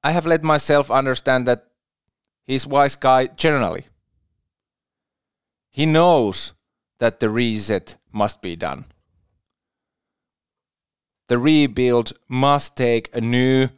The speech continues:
and more aggressive step. Mm.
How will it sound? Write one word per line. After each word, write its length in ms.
and 180
more 520
aggressive 680
step. 440
Mm. 520